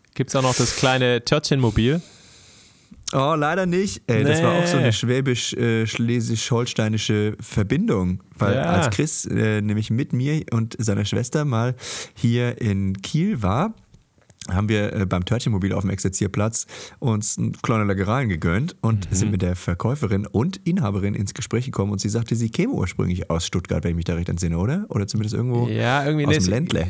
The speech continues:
Speaker 1: ja, hier in Stuttgart gibt's so das Tat und Törtchen, die so leckere, ähm,
Speaker 2: Ach
Speaker 1: Tör-,
Speaker 2: ja.
Speaker 1: Törtchen machen. <laughs> Und die
Speaker 2: Ja.
Speaker 1: haben, glaub ich, zusammen, wenn ich's richtig verstanden hab, äh, ihre Ausbildung
Speaker 2: Das stimmt.
Speaker 1: zusammen gemacht.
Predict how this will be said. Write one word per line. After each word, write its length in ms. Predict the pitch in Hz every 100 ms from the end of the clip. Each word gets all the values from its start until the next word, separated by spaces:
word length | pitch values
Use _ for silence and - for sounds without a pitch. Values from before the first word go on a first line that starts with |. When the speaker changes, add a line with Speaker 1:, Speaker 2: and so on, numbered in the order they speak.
| -
Speaker 1:
ja, 140 | 120
hier 120 | 139
in 60 | 143
Stuttgart 360 | - 165 156 143
gibt's 140 | 135
so 80 | 123
das 140 | 120
Tat 260 | - 131 131
und 120 | 113
Törtchen, 440 | - 147 - 139 127
die 80 | 117
so 220 | 120 113 - - _ _ _ -
leckere, 880 | 117 117 123 117 113 107 107 104 -
ähm, 680 | 104 104 104 104 104 101 104 -
Speaker 2:
Ach 180 | 104 101
Speaker 1:
Tör-, 120 | 120
Speaker 2:
ja. 100 | 127
Speaker 1:
Törtchen 400 | 123 127 - 139
machen. 240 | 131 139 160 - 143 -
<laughs> 340 | 175 - 156 120
Und 340 | 127 123 120 - -
die 100 | 160
Speaker 2:
Ja. 80 | 170
Speaker 1:
haben, 100 | 151
glaub 140 | 143
ich, 60 | 135
zusammen, 380 | 131 - 143 170
wenn 80 | 151
ich's 100 | 151
richtig 160 | 156
verstanden 420 | 156 - 135 -
hab, 240 | 123 120 -
äh, 340 | 117 113 110
ihre 220 | 107 -
Ausbildung 360 | 170 220 160 113
Speaker 2:
Das 60 | -
stimmt. 120 | 104
Speaker 1:
zusammen 180 | 98 98
gemacht. 500 | 92 90 98 -